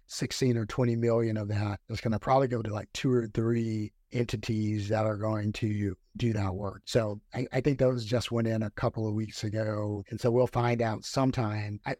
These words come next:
you know, I've got a little bit of a sense of who they are. And I, you know, and, and so I'm optimistic, some concerns, but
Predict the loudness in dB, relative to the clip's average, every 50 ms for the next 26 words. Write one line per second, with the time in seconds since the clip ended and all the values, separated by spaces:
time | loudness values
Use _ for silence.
0 | -2 0 0 2 2 2 2 2 4 6 6 6 6 6 4 2 2 2 4 2
1 | 2 2 0 -2 -2 0 -2 -2 -2 -2 -4 -4 -4 -4 -2 -2 0 0 2 0
2 | 0 0 0 -2 -2 0 -2 -2 -2 -4 -4 -4 -4 -4 _ 2 4 4 4 0
3 | -4 -8 -6 -4 -4 -4 -4 -4 -4 -2 0 2 2 2 2 0 0 0 0 0
4 | 0 0 -2 -2 -2 -2 -2 -4 -4 -6 -10 -20 _ _ _ _ -2 2 4 4
5 | 6 6 4 2 2 2 0 2 0 0 0 -2 -2 -4